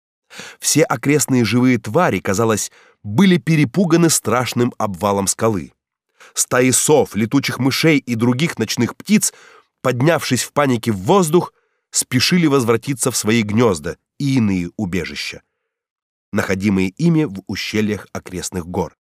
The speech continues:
Между этими зловещими птицами был ламмергейр, или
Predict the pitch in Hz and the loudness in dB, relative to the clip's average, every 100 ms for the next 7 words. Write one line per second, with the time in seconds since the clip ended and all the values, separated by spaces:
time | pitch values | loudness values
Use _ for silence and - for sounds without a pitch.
0 | _ _ _ _ _ _ _ _ _ _ | _ _ _ _ _ _ _ _ _ _
1 | 101 131 113 143 - 160 139 139 113 117 | 2 2 2 -2 0 -2 0 0 2 2
2 | 139 - 123 120 - 190 - 101 90 87 | 2 -2 -2 -2 -2 -4 -2 -2 -2 0
3 | 135 170 - _ _ _ _ 101 123 131 | 0 0 -4 _ _ _ _ 0 2 2
4 | 131 123 117 90 73 - _ _ _ _ | 0 0 0 0 -4 -16 _ _ _ _
5 | _ _ _ 113 107 95 | _ _ _ -2 0 -2